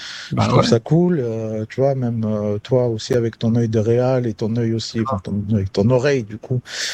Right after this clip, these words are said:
Speaker 2: de,
Speaker 1: Ouais.
Speaker 2: euh, de musicien, de
Speaker 1: Musicien.
Speaker 2: zikos, comme on appelle ça dans le game.
Speaker 1: <laughs> Ah non, on n'appelle
Speaker 2: Euh,
Speaker 1: plus ça.
Speaker 2: <laughs> non, <laughs> on appelait ça dans le game.
Speaker 1: Ouais.
Speaker 2: Euh, ouais, je trouve ça intéressant, franchement, ça, ça amène vraiment autre chose.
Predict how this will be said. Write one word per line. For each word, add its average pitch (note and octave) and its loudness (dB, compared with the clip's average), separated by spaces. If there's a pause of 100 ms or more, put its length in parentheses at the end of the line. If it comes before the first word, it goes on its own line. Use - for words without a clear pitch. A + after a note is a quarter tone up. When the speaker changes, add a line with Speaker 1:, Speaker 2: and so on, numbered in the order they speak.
(180)
Speaker 2:
de, A2+ 4
Speaker 1:
Ouais. A#2 6
Speaker 2:
euh, G#2+ -4 (140)
de A#2 0
musicien, A#2+ 0
de C3+ 2
Speaker 1:
Musicien. A2+ 2
Speaker 2:
zikos, D#3 2
comme A2+ -4
on A2+ -2
appelle B2 0
ça C3+ 2
dans A#2 0
le A#2 -2
game. C#3+ -2
Speaker 1:
<laughs> - -4
Ah D#3+ -10
non, - -20 (220)
on C3+ -18
n'appelle C3+ 2
Speaker 2:
Euh, - -6
Speaker 1:
plus F#3 -2
ça. A2 -10 (180)
Speaker 2:
<laughs> F#3 -8
non, C#3+ 2
<laughs> - -4
on C3+ -6
appelait E3 0
ça D3 -6
dans A#2+ -8
le G#2+ -12
game. C#3 0 (840)
Speaker 1:
Ouais. D3 2 (1120)
Speaker 2:
Euh, A#2+ 2
ouais, D#3 2
je - -6
trouve E3 -6
ça D3+ 0
intéressant, E3 0
franchement, C#3+ -4
ça, A#2 2
ça A#2+ -2
amène C3 2
vraiment D3 2
autre D3 -12
chose. F#3 -8